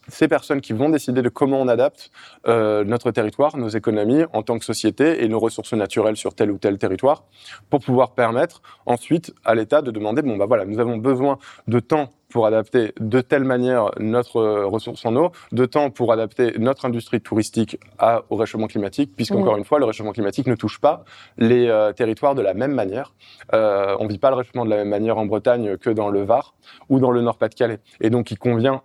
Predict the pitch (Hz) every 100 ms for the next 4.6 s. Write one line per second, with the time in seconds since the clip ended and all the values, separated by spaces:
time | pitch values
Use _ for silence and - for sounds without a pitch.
0 | - 107 101 110 120 120 110 147 147 123
1 | 113 110 127 _ - _ - 110 110 113
2 | 131 113 104 107 104 101 98 139 - 135
3 | 123 135 107 - 123 110 107 104 123 131
4 | - - 113 127 -